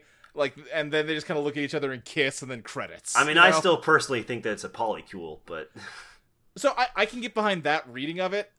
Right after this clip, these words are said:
Speaker 1: other than the fact that Kairi isn't a character, so I'm not emotionally invested in her relationships.
Speaker 2: Yeah, they do lean pretty,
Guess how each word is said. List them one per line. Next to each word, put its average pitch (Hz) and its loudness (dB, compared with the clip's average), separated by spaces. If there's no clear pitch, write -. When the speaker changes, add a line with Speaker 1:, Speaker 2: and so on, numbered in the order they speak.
Speaker 1:
other 170 2
than 160 -8
the 151 -2
fact 147 -2
that 147 -8
Kairi 127 -4
isn't 117 -10
a 107 -12
character, - -10
so 147 -2
I'm 139 -4
not 147 2
emotionally 135 -8
invested 120 -6
in 120 -10
her 127 -6
relationships. 107 -12
Speaker 2:
Yeah, 110 2
they 175 6
do 208 -2
lean 151 -4
pretty, 123 -6